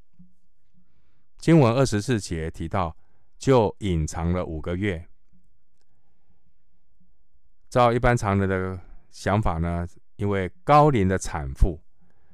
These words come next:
在前面五个月是很容易流产的。这段时间，以利沙伯不想让人知道她怀了孕。经文二十五节，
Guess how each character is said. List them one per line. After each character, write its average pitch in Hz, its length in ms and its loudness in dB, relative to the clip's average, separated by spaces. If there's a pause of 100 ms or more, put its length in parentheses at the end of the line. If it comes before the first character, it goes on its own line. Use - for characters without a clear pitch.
(340)
在 107 180 0
前 107 240 0
面 127 160 4
五 78 60 -6
个 87 180 -6
月 95 180 -4
是 95 140 -6
很 78 200 -6
容 85 200 -2
易 87 80 -4
流 85 240 -4
产 71 300 -8
的。 78 240 -12 (1900)
这 - 140 -2
段 120 160 4
时 98 160 -4
间， 110 420 2 (120)
以 80 120 -10
利 92 140 -4
沙 98 220 -2
伯 80 320 -8
不 - 120 -4
想 80 220 -6
让 92 180 -2
人 78 140 -4
知 82 160 -8
道 82 180 -4
她 80 220 -10
怀 71 220 -8
了 71 120 -10
孕。 80 240 -8 (2000)
经 170 160 4
文 135 120 6
二 147 140 2
十 117 100 -4
五 90 120 0
节， 76 340 -12